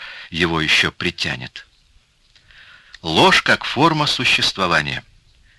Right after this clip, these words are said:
Поддавшись ли страху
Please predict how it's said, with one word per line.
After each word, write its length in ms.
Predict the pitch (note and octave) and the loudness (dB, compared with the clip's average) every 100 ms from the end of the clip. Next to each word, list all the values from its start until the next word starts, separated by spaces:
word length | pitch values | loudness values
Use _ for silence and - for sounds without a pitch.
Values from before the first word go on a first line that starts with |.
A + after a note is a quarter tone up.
| _ _ - - - _ _ _ _ _ _ _ - | _ _ -20 -20 -20 _ _ _ _ _ _ _ 0
Поддавшись 640 | C3+ B2+ G3 - D#3 - | 0 6 6 6 2 2
ли 80 | G#2+ | 2
страху 640 | - - F#2+ G#2 - G2 | 0 2 2 2 0 -4